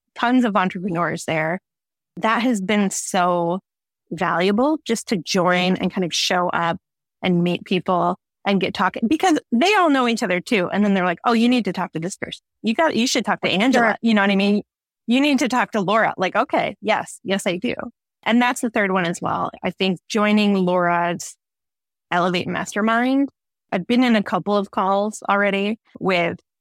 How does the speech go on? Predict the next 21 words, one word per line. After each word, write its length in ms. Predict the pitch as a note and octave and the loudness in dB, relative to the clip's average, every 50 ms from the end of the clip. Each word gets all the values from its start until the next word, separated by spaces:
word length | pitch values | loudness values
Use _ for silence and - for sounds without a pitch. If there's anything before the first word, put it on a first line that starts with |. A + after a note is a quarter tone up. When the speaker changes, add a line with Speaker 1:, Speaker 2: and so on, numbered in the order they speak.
| _ _ _ _ _ _ _ | _ _ _ _ _ _ _
Speaker 1:
my 540 | - F#3+ F#3+ F3+ F3 E3+ E3+ F3 F3 F3+ F#3 - _ | 0 0 2 2 2 2 2 0 0 -2 -4 -6 _
little 320 | - F#3+ G3+ F#3+ F#3 F#3 | -4 -2 0 0 0 -2
cohort 580 | - - - G#3+ G#3+ - - A#3+ A#3+ A#3+ A#3 - - | -2 -2 0 0 0 0 0 0 0 0 0 0 -2
and 160 | F3 F3 F3 | -2 -2 -2
then 100 | E3 F3+ | -4 -2
her 180 | - F#3 F3+ | -2 -2 -2
larger 440 | E3 D#3+ D#3+ D#3 D#3+ E3 - F#3 F#3 | 0 0 0 0 0 -2 -2 -4 -4
group 240 | - - G#3 G3 - | -2 -2 -4 -2 -2
of 140 | A3+ G#3+ - | -4 0 0
women. 420 | A#3 A3+ A#3+ B3+ B3+ C4+ C#4 C#4 - _ _ _ _ _ _ _ _ _ | 0 0 0 -2 -4 -4 -6 -8 -10 _ _ _ _ _ _ _ _ _
And 400 | G#3 G3+ G3 F#3+ F#3+ G3 F3+ - - _ | 0 2 2 2 2 0 -2 -4 -6 _
it's 500 | - F#3+ F#3+ F3+ F3+ - - - - - _ _ _ _ | -2 0 0 0 -2 -6 -12 -20 -20 -20 _ _ _ _
incredible 840 | - F#3 F3+ E3+ E3+ E3 - E3+ - - - - - - - - F3+ - _ _ _ | -4 -2 -2 0 -2 -4 -2 -4 -4 -4 -4 -8 -6 -6 -6 -8 -8 -12 _ _ _
because 500 | G3 F3 - G#3+ F#3 F#3 F3 D#3+ - - _ _ _ _ _ _ _ _ _ | -4 -2 0 0 0 0 -2 -4 -6 -10 _ _ _ _ _ _ _ _ _
they're 220 | - F3 B3+ C4 C#4 | -6 -2 -2 -2 0
just 220 | - G4+ - - | 0 -2 0 4
normal 480 | D4 B3+ A3+ G3 G3 G#3 G#3+ A3+ A#3+ A#3 | 4 4 4 4 4 2 2 2 0 -2
people, 560 | - - - - - G3 A3 B3+ D4+ D#4+ - _ | -2 -2 -2 0 2 2 2 2 0 -2 -6 _
normal 320 | - G3 G3 G3 G#3+ A3 A3+ | -2 0 2 2 2 2 2
women 400 | G3 F3 D#3 D#3 D#3+ E3+ G#3 A#3 - _ _ _ - | 0 0 -2 -2 0 0 -2 -2 -4 _ _ _ -20
who 580 | - - - A#3+ A3 A3 G#3+ G3+ G3 F#3+ F3 | -6 0 2 2 4 4 4 4 2 2 0